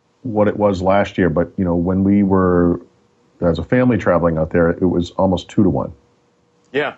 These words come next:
Speaker 2: For a while,
Speaker 1: Yeah.
Speaker 2: it was up near, like, one seven, one eight.
Speaker 1: Yeah.
Speaker 2: And, uh, yeah.
Speaker 1: It's crazy.
Speaker 2: Yeah. Making, making Brexit great again.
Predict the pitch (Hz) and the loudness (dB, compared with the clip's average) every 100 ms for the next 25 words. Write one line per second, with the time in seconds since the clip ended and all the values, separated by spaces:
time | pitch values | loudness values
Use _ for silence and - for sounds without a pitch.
0 | _ _ _ 135 123 123 139 151 135 120 | _ _ _ -4 -2 -2 -2 -2 -2 -4
1 | 113 120 - 113 107 104 98 101 110 110 | -6 -8 -8 -8 -6 -6 -8 -6 -6 -6
2 | - 113 107 101 98 98 104 98 - _ | -6 -4 -2 -2 -4 -4 -4 -6 -8 _
3 | _ _ _ _ - 98 90 92 90 87 | _ _ _ _ -2 2 2 0 -12 -14
4 | 85 - _ 87 87 53 55 57 107 117 | -14 -14 _ -6 -6 -6 -10 -4 -2 -2
5 | - _ _ _ _ _ _ _ _ _ | -4 _ _ _ _ _ _ _ _ _
6 | _ _ - 101 90 85 69 - - 160 | _ _ -14 0 2 2 -2 -12 -16 -16
7 | _ _ _ _ - - 117 135 123 123 | _ _ _ _ -20 -18 -8 -6 -6 -4
8 | 123 123 127 113 127 - 143 - 117 101 | -4 -4 -10 -2 -4 -2 -6 0 0 0
9 | 95 | -4